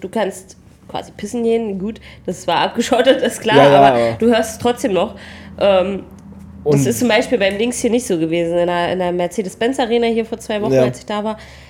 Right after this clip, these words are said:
Speaker 1: Das, wie gesagt, da hat ja hier meine Begleitung auch komplettes Opening verpasst, weil er Bier holen war. Und das
Speaker 2: Mhm.
Speaker 1: hätte er natürlich in der Max-Schmeling-Halle, wäre das nicht der Fall gewesen.
Speaker 2: Richtig, richtig,
Speaker 1: Hätte er
Speaker 2: weil
Speaker 1: komplett mitbekommen.
Speaker 2: dadurch, dass das alles, ähm,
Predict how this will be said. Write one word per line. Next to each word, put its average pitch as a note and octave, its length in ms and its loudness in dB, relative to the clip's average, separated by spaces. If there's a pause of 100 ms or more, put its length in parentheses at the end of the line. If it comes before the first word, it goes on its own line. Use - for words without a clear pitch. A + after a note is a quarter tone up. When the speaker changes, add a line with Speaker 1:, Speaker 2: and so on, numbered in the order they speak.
(260)
Speaker 1:
Das, - 360 -8 (680)
wie G3 140 -4
gesagt, A3 280 -2
da F#3+ 60 2
hat F#3 140 0
ja G3 60 2
hier F#3 180 0
meine F3+ 180 2
Begleitung F3+ 380 -2
auch F3+ 240 0
komplettes G3 460 -6
Opening F#3+ 420 0
verpasst, A#3 460 -4 (320)
weil G3+ 160 2
er F#3+ 60 4
Bier B3+ 180 2
holen F3+ 220 4
war. D3+ 260 -2
Und - 160 -4
das B2 120 -2
Speaker 2:
Mhm. C3 40 0
Speaker 1:
hätte B3 180 2
er F#3+ 120 2
natürlich F3 320 -2
in E3+ 60 0
der D#3+ 60 2
Max-Schmeling-Halle, G#3+ 840 -2
wäre F#3+ 140 0
das G3 140 -4
nicht A3+ 140 -4
der F#3+ 80 -4
Fall D3 180 -4
gewesen. C#3 240 -4
Speaker 2:
Richtig, B2+ 360 0
richtig, B2 320 -2
Speaker 1:
Hätte E3+ 140 2
er B2 80 6
Speaker 2:
weil A#2+ 60 4
Speaker 1:
komplett G#3 320 0
mitbekommen. F#3 460 -4
Speaker 2:
dadurch, B2 280 0
dass B2+ 180 -2
das C3 140 -2
alles, C3 320 -2
ähm, B2 460 -2